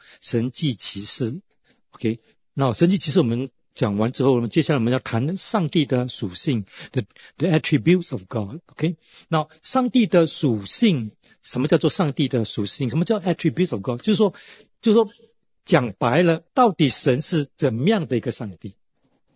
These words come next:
神是怎么样一个神？说属性，它这个是一个，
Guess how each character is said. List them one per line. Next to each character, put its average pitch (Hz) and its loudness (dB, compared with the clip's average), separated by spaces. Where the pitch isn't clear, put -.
神 185 2
是 262 4
怎 143 0
么 135 0
样 139 -2
一 117 -6
个 107 0
神？ 104 -8
说 269 4
属 127 0
性， 196 2
它 185 0
这 180 -2
个 170 0
是 156 0
一 - 4
个， 143 2